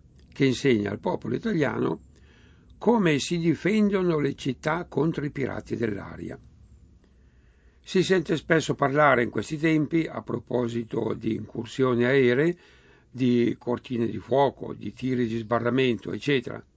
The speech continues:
Ma non tutti hanno l'idea del funzionamento di questi sistemi di difesa.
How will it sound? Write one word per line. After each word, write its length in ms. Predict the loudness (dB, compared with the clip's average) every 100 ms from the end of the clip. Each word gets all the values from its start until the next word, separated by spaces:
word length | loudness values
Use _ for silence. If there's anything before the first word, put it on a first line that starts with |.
| _ _ _ _ _ -2
Ma 140 | 2
non 280 | 4 4 2
tutti 340 | 0 -2 -2
hanno 220 | -2 0
l'idea 400 | 0 0 0 0
del 320 | 0 -2 -2 -4
funzionamento 1000 | -6 -4 -4 -4 -2 -2 -2 -2 -4
di 140 | -6 -4
questi 400 | -4 -4 -4 -8
sistemi 580 | -6 -8 -4 -2 -2 -2
di 160 | -4
difesa. 580 | -4 -4 -2 -2 -2